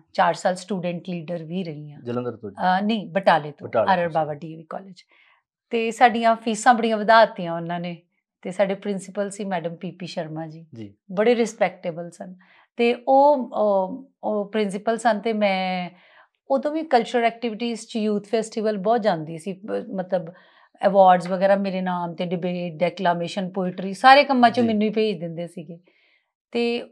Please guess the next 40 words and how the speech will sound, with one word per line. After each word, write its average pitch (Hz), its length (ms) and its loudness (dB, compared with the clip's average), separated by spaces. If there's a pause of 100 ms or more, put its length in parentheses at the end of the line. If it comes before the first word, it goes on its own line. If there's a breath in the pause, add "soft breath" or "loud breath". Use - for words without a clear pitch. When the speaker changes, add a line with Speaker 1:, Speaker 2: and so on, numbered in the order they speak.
(240)
Speaker 1:
ਫੀਸਾਂ 277 420 0
ਬਹੁਤ 226 300 6
ਵੱਧ 170 200 -2
ਗਈਆਂ 165 300 -10
ਸੀਗੀਆਂ, 165 300 -18
ਤੇ 202 100 -10
ਮੈਂ 202 120 -6
ਸਟ੍ਰਾਈਕ 165 500 -2
ਕੀਤੀ। 185 300 -14
ਪੂਰਾ 214 240 -4
ਕਾਲਜ, 190 400 2
ਅਹ, - 920 -6
ਨੇ 175 160 -4
ਮੈਨ-, 190 400 -4
ਮਤਲਬ 185 240 -4
ਮੈਂ 185 120 -2
ਲੀਡ 185 300 -2
ਕੀਤਾ 185 340 -6
ਕਾਲਜ 165 320 -6
Speaker 2:
ਜੀ। 160 60 -10
Speaker 1:
ਨੂੰ। 180 140 -10 (380 soft breath)
ਅਸੀਂ 247 200 0
almost 254 460 4
ਇੱਕ 247 260 -4
ਮਹੀਨਾ, 233 340 0
ਮਤਲਬ 185 260 -4
ਡੀ 185 180 -6
ਏ 185 80 -6
ਵੀਜ਼ 180 280 -8
ਦੀ 202 180 -6
ਹਿਸਟਰੀ 196 380 -10
ਦੇ 185 100 -6
ਵਿੱਚ 185 220 -8
ਇੱਕ, 202 140 -12
ਇੱਕ 190 200 -12
ਮਹੀਨਾ 180 340 -6
ਅਸੀਂ 175 200 -16
ਕਾਲਜ 160 320 -8
ਬੰਦ 156 300 -10
ਰੱਖੇ। 165 400 -18